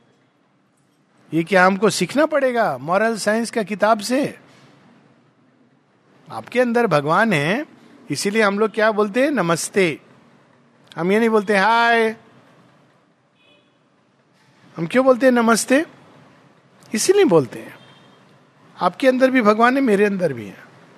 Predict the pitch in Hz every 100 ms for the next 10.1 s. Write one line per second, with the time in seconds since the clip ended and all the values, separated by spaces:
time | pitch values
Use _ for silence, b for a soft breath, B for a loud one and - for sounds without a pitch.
0 | - - - 147 185 196 165 117 110 135
1 | 147 160 156 147 143 113 - - - -
2 | - - - - - 139 139 170 - 214
3 | 269 - 165 160 - 214 214 - 160 160
4 | 170 156 127 131 143 151 233 185 180 185
5 | 247 151 120 - - - - - 160 151
6 | 143 131 - - - - - - - -
7 | - b b b b _ _ _ _ -
8 | 165 - 302 254 233 156 151 277 - -
9 | - - - - - - - - - 170
10 | 185